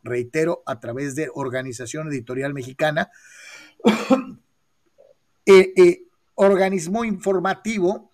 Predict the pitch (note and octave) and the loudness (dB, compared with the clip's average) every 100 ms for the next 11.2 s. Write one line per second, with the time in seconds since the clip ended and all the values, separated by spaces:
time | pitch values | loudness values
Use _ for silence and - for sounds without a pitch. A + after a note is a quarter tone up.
0 | _ _ _ _ _ _ _ A3 A#3 B3 | _ _ _ _ _ _ _ -2 -2 -4
1 | - A3+ A3 G#3+ G3 D#3+ - F3 G#3 G3+ | -2 -2 -2 -6 -6 -8 -6 -2 -2 -2
2 | F#3 - F#3 G#3 C4+ D#3+ E3 D#3 D3+ F3 | -6 -4 -2 -2 -4 -6 -4 -4 -6 -8
3 | E3+ - G#3+ A3 G#3+ F3 E3 F3+ F3 C#3 | -8 -8 -4 -2 0 0 -2 -2 -2 -4
4 | - C3+ A2+ C#3+ C3 C#3 _ _ _ _ | -8 -14 -10 -10 -10 -16 _ _ _ _
5 | _ _ _ - B2 A#2+ A2+ C#3+ C#3 C3+ | _ _ _ -14 -14 -12 -10 -6 -6 -8
6 | C3 C3+ B2+ C3+ C#3+ B2 A2 G#2 - A2+ | -8 -8 -6 -8 -10 -12 -14 -16 -18 -18
7 | G2+ - G2 G2 A2+ A2+ A2+ C#3 D3 C3+ | -16 -18 -20 -18 -14 -14 -10 -8 -6 -6
8 | A#2 F#3 - _ _ _ _ _ _ _ | -8 -12 -18 _ _ _ _ _ _ _
9 | - C3 D3 D3 D#3 D#3+ - - C3+ B2 | -16 -6 -2 0 0 0 -2 -10 -8 -6
10 | - B2 A2 - B2 A#2+ _ - D#3+ D3+ | -8 -12 -14 -10 -10 -10 _ -4 -4 -4
11 | C#3 | -10